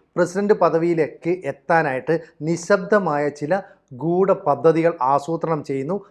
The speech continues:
അതിൻ്റെ വ്യക്തമായ സൂചനകൾ പുറത്തു വരുന്നു എന്നാണ്. അതായത്, പഹൽഗാം ആക്രമണം ഉണ്ടായ മെയ് മാസത്തിൽ, അതിനുശേഷം ഓപ്പറേഷൻ സിന്ദൂർ നമ്മൾ നടത്തുന്നു.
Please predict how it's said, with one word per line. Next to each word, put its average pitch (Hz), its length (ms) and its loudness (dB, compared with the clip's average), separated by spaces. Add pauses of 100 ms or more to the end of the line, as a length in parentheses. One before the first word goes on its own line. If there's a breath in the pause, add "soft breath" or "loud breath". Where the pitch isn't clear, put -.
(140 loud breath)
അതിൻ്റെ 165 320 -2
വ്യക്തമായ 170 600 -4
സൂചനകൾ 151 520 -4
പുറത്തു 143 380 -6
വരുന്നു 151 280 0
എന്നാണ്. 139 300 -4 (500)
അതായത്, 170 220 2 (140)
പഹൽഗാം 180 600 0
ആക്രമണം 156 580 -2
ഉണ്ടായ 143 340 0
മെയ് 175 220 0
മാസത്തിൽ, 139 460 -2 (260 loud breath)
അതിനുശേഷം 175 560 0
ഓപ്പറേഷൻ 156 480 0
സിന്ദൂർ 151 380 -4
നമ്മൾ 143 260 -4
നടത്തുന്നു. 139 480 -6